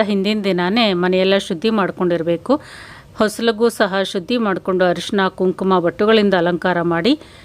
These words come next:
ಮನೆಯ ಬಾಗಿಲಿಗೆ ಮಾವಿನ ಎಲೆಯ ತೋರಣಗಳಿಂದ, ಹೂವುಗಳಿಂದ ಅಲಂಕಾರ ಮಾಡ್ಕೋಬೇಕು. ದೇವ್ರ ಮನೆಯನ್ನು ಸಹ ಶುದ್ಧಿ ಮಾಡ್ಕೊಂಡು,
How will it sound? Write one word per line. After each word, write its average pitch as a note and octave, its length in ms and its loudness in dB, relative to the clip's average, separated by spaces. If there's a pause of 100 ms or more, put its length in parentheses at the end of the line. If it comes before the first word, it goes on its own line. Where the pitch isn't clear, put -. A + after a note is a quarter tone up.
(280)
ಮನೆಯ G#3 300 0
ಬಾಗಿಲಿಗೆ F#3+ 600 0
ಮಾವಿನ F#3+ 420 0
ಎಲೆಯ F#3 260 2
ತೋರಣಗಳಿಂದ, G3 960 0
ಹೂವುಗಳಿಂದ F#3+ 760 0
ಅಲಂಕಾರ F3+ 460 -2
ಮಾಡ್ಕೋಬೇಕು. F3 720 0
ದೇವ್ರ F#3+ 240 0
ಮನೆಯನ್ನು F#3 360 0
ಸಹ F3+ 240 -2
ಶುದ್ಧಿ F3+ 320 -4
ಮಾಡ್ಕೊಂಡು, F3+ 580 0